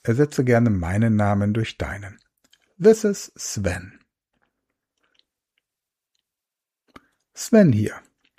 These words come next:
It's Sven. Wenn du wissen möchtest, wer anruft, mit wem spreche ich? Who am I speaking to? Who am I speaking to?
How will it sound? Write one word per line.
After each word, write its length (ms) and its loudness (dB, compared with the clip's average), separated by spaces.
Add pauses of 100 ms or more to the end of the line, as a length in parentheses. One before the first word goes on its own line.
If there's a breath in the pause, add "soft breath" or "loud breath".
(520)
It's 340 -2
Sven. 440 -2 (2250 loud breath)
Wenn 100 6
du 80 2
wissen 200 6
möchtest, 300 4
wer 120 0
anruft, 540 2 (540 soft breath)
mit 260 2
wem 180 6
spreche 480 -2
ich? 440 -4 (1040)
Who 220 6
am 160 6
I 140 2
speaking 720 -4
to? 340 0 (2000)
Who 320 4 (380)
am 200 2
I 280 0
speaking 800 -6
to? 320 -4